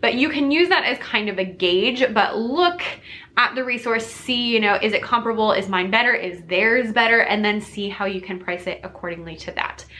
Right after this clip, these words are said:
I did intentionally leave this to last because I feel like, again, this is the first thing people say, but it's usually not the problem. <laughs> It, it's usually that people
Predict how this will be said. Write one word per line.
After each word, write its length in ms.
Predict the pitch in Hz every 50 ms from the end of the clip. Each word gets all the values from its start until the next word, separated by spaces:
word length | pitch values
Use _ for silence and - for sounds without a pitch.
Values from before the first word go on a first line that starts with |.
| - - - - - - - -
I 140 | - 233
did 300 | 214 190 202 294 359 370
intentionally 800 | - - 247 233 214 - - 311 415 539 - - 285 247 240 226
leave 200 | 214 226 233 226
this 180 | 196 208 208 -
to 120 | - 220 196
last 320 | 190 202 185 240 - - -
because 180 | 220 208 185
I 80 | 180 180
feel 320 | 180 - - 285 320 311
like, 260 | 311 294 277 277 -
again, 320 | 214 202 208 208 202 196 196
this 160 | 202 196 180
is 80 | 170 170
the 140 | 156 165 - -
first 200 | - 339 403 381
thing 140 | - 403 403
people 240 | 381 392 415 415 403
say, 600 | 415 359 330 330 320 320 330 330 320 320 320 320 - - - - - -
but 640 | 196 190 226 226 226 220 220 214 214 214 214 214 214 - - - - - - - - - -
it's 180 | 208 202 - 196
usually 420 | 208 208 214 208 202 196 196 196
not 720 | 196 180 180 170 160 170 - - - - - - - - - _ _ _ _ _ - -
the 80 | 190
problem. 480 | 190 - - - - 220 220 - 381 294
<laughs> 40 | 359
It, 200 | - - - - - - - - -
it's 200 | - 226 220 220
usually 420 | 220 226 262 285 285 285 294 285
that 120 | 277 -
people 480 | 220 233 233 226 214 214 208 202 190 -